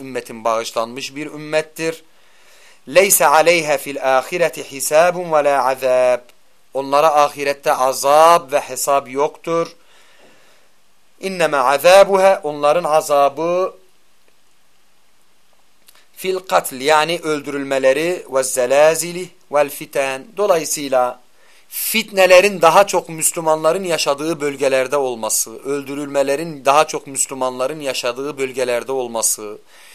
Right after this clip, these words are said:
depremlerin daha çok Müslümanların yaşadığı coğrafyalarda olması bunu haber vermektedir. Dolayısıyla başımıza gelen musibetlere sabrederiz, şükrederiz. Eğer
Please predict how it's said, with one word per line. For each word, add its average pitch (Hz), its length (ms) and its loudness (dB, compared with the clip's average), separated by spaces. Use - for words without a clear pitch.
depremlerin 151 880 -2
daha 156 240 2
çok 165 220 -10
Müslümanların 139 840 -6
yaşadığı 135 580 -4
coğrafyalarda 139 840 0
olması 131 760 -6
bunu 135 240 -8
haber 143 460 -4
vermektedir. 131 720 -6
Dolayısıyla 143 840 0
başımıza 151 560 -2
gelen 156 360 0
musibetlere 143 960 -2
sabrederiz, 139 1080 0
şükrederiz. 139 1120 -4
Eğer 156 400 2